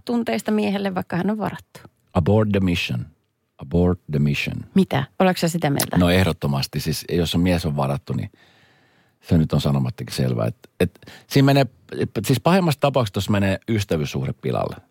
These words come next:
Speaker 2: Täysin.
Speaker 1: Se on totta, se, se on suuren vaara alla.
Speaker 2: Et jos on semmoinen hyvä
Speaker 1: Siitä ollaan
Speaker 2: ystävä,
Speaker 1: samaa mieltä.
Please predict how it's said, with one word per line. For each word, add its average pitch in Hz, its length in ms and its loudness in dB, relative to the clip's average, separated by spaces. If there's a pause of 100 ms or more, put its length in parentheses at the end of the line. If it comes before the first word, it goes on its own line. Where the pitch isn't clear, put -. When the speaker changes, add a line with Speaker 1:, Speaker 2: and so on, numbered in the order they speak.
(540)
Speaker 2:
Täysin. 135 300 0
Speaker 1:
Se 233 100 4
on 285 120 2
totta, 226 200 0
se, 202 200 2
se 220 120 0
on 202 100 0
suuren 180 380 -2
vaara 151 380 -2
alla. 151 240 -2 (120)
Speaker 2:
Et 101 100 -2
jos 107 140 -2
on 117 80 2
semmoinen 123 240 2
hyvä - 80 0
Speaker 1:
Siitä 139 120 2
ollaan 120 120 0
Speaker 2:
ystävä, - 180 -2
Speaker 1:
samaa 90 220 0
mieltä. 98 220 -8